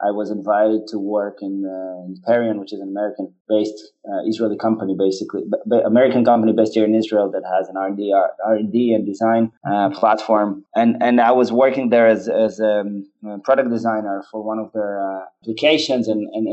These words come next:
it was really interesting. So this is, was the real, this one year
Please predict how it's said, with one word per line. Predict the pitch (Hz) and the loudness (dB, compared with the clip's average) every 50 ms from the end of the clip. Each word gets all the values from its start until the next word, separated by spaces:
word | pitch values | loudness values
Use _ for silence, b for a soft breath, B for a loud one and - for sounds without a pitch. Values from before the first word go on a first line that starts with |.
| 117 110 | -4 -6
it | - | -6
was | 120 117 107 - - - _ - | -6 -6 -8 -8 -12 -16 _ 0
really | 139 147 156 156 151 143 143 139 | 2 4 4 4 4 4 2 2
interesting. | 127 117 123 123 - | 0 0 -2 -4 -6
So | - - 175 160 | -4 -2 0 2
this | 185 180 185 | 2 2 2
is, | 180 156 151 | 2 2 4
was | 156 139 120 107 110 | 4 4 4 2 2
the | 113 120 | 0 2
real, | 113 113 123 127 127 120 - | 4 4 4 4 4 4 2
this | - 147 147 - | 0 -2 -2 0
one | 147 151 147 139 127 | 2 2 2 2 0
year | 131 139 139 135 131 127 | 0 2 4 4 4 4